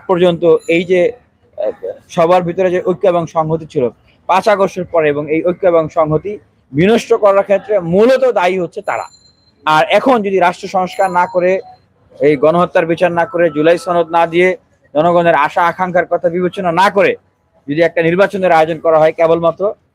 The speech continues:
তাহলে এর জন্য দায়ী থাকবে এই ইন্টারিম গভর্নমেন্ট, এই নাহিদ ইসলাম এবং তার গংরা, এবং বর্তমানে যারা এই কাজটির নেতৃত্ব দিতে সক্ষম, আমরা মনে করবো যে তারা দায়ী থাকবে। যেমন বাংলাদেশ জাতীয়তাবাদী দল, তারা বলেছে যে একত্রিশ দফা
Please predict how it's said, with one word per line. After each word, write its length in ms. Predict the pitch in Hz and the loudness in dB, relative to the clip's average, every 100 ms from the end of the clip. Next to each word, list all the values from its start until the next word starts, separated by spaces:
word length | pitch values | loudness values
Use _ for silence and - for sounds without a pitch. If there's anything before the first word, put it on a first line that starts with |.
| _ _ - | _ _ -4
তাহলে 380 | 151 170 202 208 | 0 2 0 0
এর 180 | 156 156 | 0 0
জন্য 220 | 175 170 | 0 0
দায়ী 200 | 147 160 | 2 2
থাকবে 320 | 151 147 170 | 2 -2 0
এই 160 | 160 160 | 0 -2
ইন্টারিম 360 | 160 165 160 135 | -2 -2 -2 2
গভর্নমেন্ট, 500 | 143 151 165 185 - _ | 2 2 0 -4 -6 _
এই 140 | 139 143 | -2 0
নাহিদ 240 | 135 151 | 0 0
ইসলাম 320 | 156 - 165 | -4 -2 0
এবং 200 | 147 151 | 0 -2
তার 200 | 147 151 | 0 2
গংরা, 460 | 139 151 151 170 208 _ _ _ _ 190 | 2 2 2 0 0 _ _ _ _ 0
এবং 300 | 208 196 147 | 2 2 2
বর্তমানে 640 | 240 - 214 208 220 254 _ _ _ _ _ _ _ _ - | 0 2 0 0 0 -2 _ _ _ _ _ _ _ _ -2
যারা 240 | 156 165 | 2 4
এই 260 | 202 190 185 - | 4 2 -2 -2
কাজটির 520 | 185 - - 196 208 - _ _ _ - | -4 -4 -6 -6 -6 -12 _ _ _ -4
নেতৃত্ব 440 | 160 - 254 240 233 | -2 0 0 2 0
দিতে 180 | 202 | 0
সক্ষম, 500 | 202 240 - 214 123 - _ _ _ _ _ _ _ _ _ _ _ - | 0 0 0 -2 -2 -6 _ _ _ _ _ _ _ _ _ _ _ -4
আমরা 240 | 147 160 | 0 2
মনে 200 | 160 165 | 2 2
করবো 220 | 151 147 147 | 2 2 2
যে 60 | |
তারা 260 | 139 127 127 | 2 0 2
দায়ী 180 | 123 127 | 0 0
থাকবে। 320 | 117 92 92 _ _ _ | -4 -6 -14 _ _ _
যেমন 420 | 120 156 175 202 - | 0 2 2 -2 -6
বাংলাদেশ 320 | 135 151 160 | -2 0 2
জাতীয়তাবাদী 580 | 147 156 170 160 147 139 | 2 0 0 0 0 -2
দল, 220 | 123 135 131 | -2 -2 0
তারা 180 | 131 135 | 0 0
বলেছে 400 | 135 135 - 120 | 0 -6 -6 -6
যে 80 | 131 | -2
একত্রিশ 400 | 127 - 202 156 | -2 0 -2 0
দফা 320 | 139 117 | 0 0